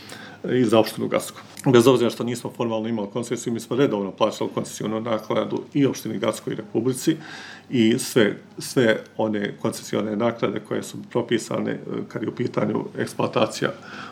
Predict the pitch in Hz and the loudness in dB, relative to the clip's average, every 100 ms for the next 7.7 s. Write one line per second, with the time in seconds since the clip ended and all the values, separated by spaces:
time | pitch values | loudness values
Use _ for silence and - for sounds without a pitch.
0 | - 131 123 113 - - 135 120 107 101 | 4 6 6 4 2 0 4 4 4 0
1 | 101 98 - 107 - 123 - - - - | -2 0 2 2 0 -4 -4 -12 -16 -14
2 | - - 113 113 - 113 107 101 101 98 | -14 -2 4 4 6 6 6 4 2 2
3 | 113 117 - - 123 110 104 - - 104 | 2 0 -4 -4 -2 -2 -4 -4 2 2
4 | 98 107 - - - 131 131 127 127 - | 4 0 0 -2 2 4 6 4 4 0
5 | 127 113 113 113 110 101 104 - - - | -2 0 0 0 0 0 2 0 -2 -20
6 | - - - 120 107 110 - 101 - 104 | -20 -20 -2 0 2 0 2 2 2 2
7 | 107 104 104 104 - 113 107 | 4 4 2 0 0 2 2